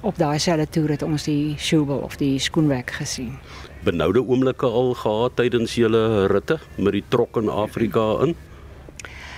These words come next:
Speaker 1: Eh, benoude oomblik was toe ons Botswana gedoen het en te laat was om by die, eh, reservaat in te kom. Toe moes ons buitekant slaap in 'n tent en bo op die 'n dakrak tent wat ons gehad het en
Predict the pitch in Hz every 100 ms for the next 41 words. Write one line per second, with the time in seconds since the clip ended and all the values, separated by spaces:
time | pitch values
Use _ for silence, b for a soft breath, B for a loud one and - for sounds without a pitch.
0 | B - 190 190 180 180 180 190 190 247
1 | 302 247 240 233 208 196 190 - - 202
2 | - 180 180 180 175 - - 202 185 -
3 | 226 233 226 202 185 180 196 175 160 160
4 | 160 175 190 170 175 160 156 151 160 180
5 | - 196 151 151 156 185 170 220 220 214
6 | 185 170 - 196 185 180 165 170 156 165
7 | 202 - 180 160 - 170 170 - 180 170
8 | - 220 233 262 180 165 156 175 - 175
9 | 160 151 180 B B B - - - 160
10 | 160 175 202 180 208 - - - - 185
11 | 180 - - 175 175 160 - 170 165 196
12 | 254 - 165 156 156